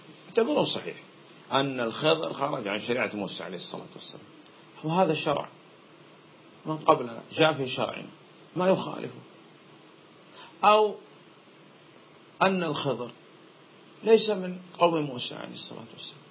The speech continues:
انتهى الأمر. هذا إن كانت القصة صحيحة. الثاني يقول: "أثبت لنا هذه القصة"، القصة هذه ما تصح، أن الخضر خرج عن شريعة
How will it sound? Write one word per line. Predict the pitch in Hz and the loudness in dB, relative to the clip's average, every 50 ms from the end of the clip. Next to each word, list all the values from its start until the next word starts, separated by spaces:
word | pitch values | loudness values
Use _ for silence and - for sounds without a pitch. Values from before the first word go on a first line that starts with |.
| - - | -18 -16
انتهى | 123 127 156 156 | -8 -2 0 0
الأمر. | 156 151 - 131 123 - - - - - | 0 0 -4 -8 -12 -12 -16 -20 -18 0
هذا | - 117 131 147 156 - - | 4 6 6 6 6 2 0
إن | 202 180 151 | -4 -2 2
كانت | 147 175 160 156 147 143 | 4 6 6 6 4 2
القصة | 143 135 - - 127 - - - - 110 104 - - - | 0 0 2 2 0 0 0 -2 -4 -6 -8 -12 -14 -10
صحيحة. | - 139 120 - 110 76 - - - - - - - - - - - - - - - - - - - - - - - - | -6 -6 -2 0 0 -2 -2 -4 -10 -18 -20 -20 -20 -20 -20 -20 -20 -20 -20 -20 -20 -20 -20 -20 -20 -20 -20 -16 -12 -12
الثاني | 139 - - - 180 196 214 214 202 | -12 -10 -6 2 6 6 6 6 6
يقول: | 190 180 185 190 185 | 4 2 2 0 2
"أثبت | - 185 208 170 175 160 160 156 | 4 4 4 4 2 0 0 2
لنا | 175 165 165 156 156 160 | 2 2 4 2 2 2
هذه | 143 | 2
القصة"، | 147 151 160 151 151 - 107 | 0 0 0 -2 -2 -2 -6
القصة | - - - - - 131 139 147 | -6 -6 -6 -6 -4 -2 -2 -2
هذه | 147 156 | -2 0
ما | 170 165 | -2 -2
تصح، | 156 147 127 - - - - - - - - - - - - - - - - - - - | -2 -2 -4 -6 -6 -10 -12 -16 -20 -20 -20 -20 -20 -20 -20 -20 -20 -20 -20 -20 -12 -8
أن | 110 110 110 | -4 -4 -2
الخضر | 113 - - 143 139 139 139 | -2 -2 0 2 2 2 0
خرج | - - - - - - 139 135 135 113 110 | -2 -6 -10 -10 -4 0 0 2 2 0 -2
عن | 107 110 | -6 -6
شريعة | 107 - 117 110 104 95 | -6 -6 -6 -6 -6 -8